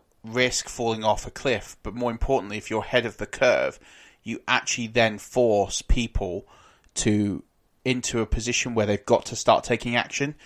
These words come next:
So if you are in a two quarterback or super flex league and you take your quarterback, say,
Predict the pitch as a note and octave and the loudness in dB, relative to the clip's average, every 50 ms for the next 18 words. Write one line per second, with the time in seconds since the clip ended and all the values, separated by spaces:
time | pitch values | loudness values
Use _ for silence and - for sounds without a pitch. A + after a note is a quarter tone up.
0 | - - - - _ - - C3 B2+ C3 B2+ - C#3+ D3 D3+ C#3+ C3 B2+ A#2+ A#2+ | -20 -20 -20 -20 _ -6 -4 -2 -2 -2 -4 -2 -2 2 4 8 8 8 8 8
1 | A#2 A2 A2 G#2+ - - - - - B2+ A#2 - - A#2+ A2+ - G2+ - A2+ G#2 | 6 4 0 -4 -4 -4 -4 0 0 0 0 2 2 2 2 2 4 4 4 4
2 | - - - G#2+ G#2 - - C#3+ - - - - - G2 - - - G2+ G#2 G#2 | 4 0 -2 -2 0 0 0 0 -2 -2 -4 0 0 -2 -2 -2 -6 -4 -4 -4
3 | F#2+ G#2+ G#2+ A2+ A#2 C3 C#3 - - - A2 - - - A2 A2 G#2 F#2 F2+ - | -4 -4 -4 -4 -4 -4 -6 -4 -2 -2 -2 -2 -2 -2 0 2 2 2 2 0
4 | - - - C3 C3 - - - G#2+ G#2 - - - - - A2+ G#2+ G#2+ G#2+ F#2+ | -2 -2 2 2 2 2 4 2 2 2 2 0 -4 -2 2 4 4 4 4 0
5 | - | -4